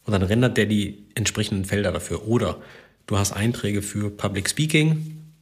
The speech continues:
Ort, Link, Beschreibung oder so, keine Ahnung. Und dann rendert der dir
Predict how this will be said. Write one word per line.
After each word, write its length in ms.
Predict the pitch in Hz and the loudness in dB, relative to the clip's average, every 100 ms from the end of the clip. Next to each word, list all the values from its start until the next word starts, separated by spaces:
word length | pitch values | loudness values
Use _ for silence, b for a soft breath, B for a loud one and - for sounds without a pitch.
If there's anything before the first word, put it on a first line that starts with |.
| _ - | _ -2
Ort, 460 | 107 110 - - - _ _ - | 2 2 0 -8 -14 _ _ -2
Link, 520 | 110 107 110 - - - _ _ _ | 2 4 2 0 -12 -20 _ _ _
Beschreibung 520 | 101 95 - 101 139 156 | -4 -2 2 2 0 0
oder 160 | 120 | 0
so, 140 | 131 151 | 0 0
keine 260 | - 101 | 0 0
Ahnung. 300 | 117 165 - B B B B B | 2 0 -2 B B B B B
Und 220 | 113 107 | -4 0
dann 100 | 104 | 0
rendert 320 | 104 117 123 113 | 2 2 2 2
der 100 | 107 | 2
dir 300 | 110 107 | 4 0